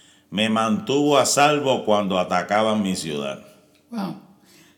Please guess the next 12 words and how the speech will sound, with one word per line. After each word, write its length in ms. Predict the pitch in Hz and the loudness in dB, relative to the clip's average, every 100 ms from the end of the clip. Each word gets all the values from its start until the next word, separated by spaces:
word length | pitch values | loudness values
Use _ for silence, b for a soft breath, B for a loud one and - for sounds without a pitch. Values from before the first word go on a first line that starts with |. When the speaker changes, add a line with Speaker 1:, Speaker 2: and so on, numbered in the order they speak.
| - | -8
Speaker 2:
Alaben 540 | 202 175 190 247 269 | -4 -2 0 -2 -2
al 140 | 247 233 | -4 -4
Señor 520 | - 214 214 240 240 | -4 -2 -2 -2 -2
porque 460 | 233 220 - 214 202 | 0 0 0 -2 -2
su 260 | - 226 | -2 -4
fiel 520 | - - 180 233 285 | -6 -8 -6 -4 -2
amor 720 | 320 294 233 277 285 220 160 - - _ - | 0 0 0 2 0 0 -6 -12 -20 _ -8
es 340 | 180 196 196 | -2 -2 -2
maravilloso. 1600 | 208 220 208 202 185 175 170 160 156 175 165 156 156 - - - b b - | -4 -4 -4 -6 -6 -6 -6 -6 -4 -4 -2 -4 -6 -10 -16 -20 b b -4
Bendito 880 | 202 202 202 202 269 349 - 254 | 0 0 0 -2 -2 -4 -4 -4
sea 400 | - 226 226 254 | -4 -6 -4 -4
Jehová, 800 | 233 220 185 160 151 160 190 - | -4 -4 -4 -4 -6 -4 -6 -8